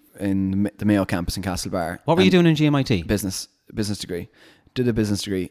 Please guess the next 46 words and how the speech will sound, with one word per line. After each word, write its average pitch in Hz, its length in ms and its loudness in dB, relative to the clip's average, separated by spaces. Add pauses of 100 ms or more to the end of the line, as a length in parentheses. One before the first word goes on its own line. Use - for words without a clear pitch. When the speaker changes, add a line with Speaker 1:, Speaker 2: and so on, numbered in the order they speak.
Speaker 1:
and 107 100 0
then 107 40 4
I 104 40 4
saw 113 220 2
the 101 60 -2
Students' 98 340 0
Union 95 240 2
presidency, 87 600 -4 (340)
uh, 78 100 -8
position, 110 460 -2 (100)
Speaker 2:
Mm-hmm. 95 200 -10 (280)
Speaker 1:
and 95 360 0 (220)
I 110 80 0
thought, 120 220 2
"Okay, 120 140 -2
I, 107 180 2
I 131 40 -2
could 131 140 -4
give 110 120 2
that 95 120 0
a - 20 -2
go." 95 160 0
I'm 95 120 0
playing 110 220 2
soccer 98 300 0
and 95 80 2
Gaelic 95 400 0
in 95 140 0
the 87 60 -4
thing. 95 260 -2
I'm 90 160 -4 (320)
well, 98 380 2 (140)
I - 40 -12
thought 135 360 6
I 107 40 4
was 95 160 2
well 92 140 2
known, 90 320 -2 (300)
but 104 120 -4
I 104 40 2
actually 104 220 0
wasn't 101 360 4
until 90 420 -4
I 90 80 -6
went 90 240 2 (200)
f-, - 80 -20